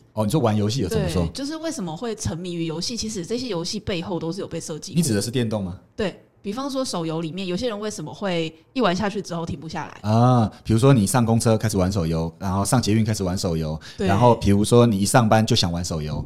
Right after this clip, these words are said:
Speaker 2: 对。
Speaker 1: 就是很想偷偷玩一下这样子。
Speaker 2: 它其实里面的设计是一开始可能你会很容易破关，那玩到一段时间之后，
Speaker 1: 哦。
Speaker 2: 你就会开始喜欢上它，变成一种习惯。
Speaker 1: 好，说到这个，你知道玩手游、玩电动，其实某种程度上也有某些人群，哦，玩电动，你知道是为了什么吗？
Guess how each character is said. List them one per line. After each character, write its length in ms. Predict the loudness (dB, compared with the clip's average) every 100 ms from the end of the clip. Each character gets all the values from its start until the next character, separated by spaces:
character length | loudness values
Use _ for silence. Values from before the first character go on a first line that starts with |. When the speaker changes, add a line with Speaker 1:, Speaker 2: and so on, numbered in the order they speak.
| -8
Speaker 2:
对。 180 | -4 0
Speaker 1:
就 80 | 0
是 260 | 4 2 2
很 180 | 0 2
想 140 | 2
偷 100 | 2
偷 140 | 2
玩 180 | 2 0
一 40 | -2
下 180 | -2
这 100 | 0
样 140 | 0 0
子。 160 | -4 -6
Speaker 2:
它 80 |
其 140 | -4 -2
实 80 | -2
里 100 | -4
面 140 | -4
的 60 | -4
设 200 | -4 -4
计 160 | -6
是 60 | -8
一 80 | -6
开 240 | -2 -2
始 120 | -4
可 120 | -8
能 120 | -8 -6
你 80 |
会 120 | -4 -2
很 80 |
容 160 | -2 -4
易 20 |
破 180 | -6 -8
关， 280 | -10 -12 -14 -20 _ _
那 100 | -2
玩 180 | 0 2
到 120 | 2
一 80 | 2
段 200 | 0 0
时 140 | -4
间 140 | -4 0
之 60 |
后， 160 | 2 4
Speaker 1:
哦。 40 |
Speaker 2:
你 60 | 4
就 60 |
会 60 | 2
开 220 | 4 2
始 140 | 0 -4
喜 160 | -4
欢 160 | -8 -8
上 160 | -10 -10
它， 100 | -8
变 200 | -8 -8
成 100 | -8
一 60 |
种 100 | -10
习 220 | -12 -12
惯。 200 | -10 -12 -6
Speaker 1:
好， 200 | -8 -8 -2
说 140 | 6
到 80 | 6
这 140 | 6
个， 100 | 2
你 120 | 2 0
知 100 | 2
道 180 | 2 2 -6 4
玩 260 | 6 6
手 300 | 6 6 4
游、 140 | 2 0
玩 160 | 2
电 200 | 2 2
动， 220 | 2 -2
其 160 | -2 -4
实 140 | 0
某 160 | 4 4
种 100 | 4
程 180 | 0 0
度 140 | 0
上 220 | 0 0 2
也 80 |
有 80 | 4
某 180 | 4 2
些 220 | 6 8
人 240 | 8 4 2
群， 240 | 0 0
哦， 80 | 0
玩 180 | 0 4
电 160 | 4
动， 140 | 4 2
你 40 |
知 60 | 2
道 60 |
是 100 | 2
为 140 | 4 4
了 80 |
什 140 | 2 -2
么 100 | -6
吗？ 160 | -10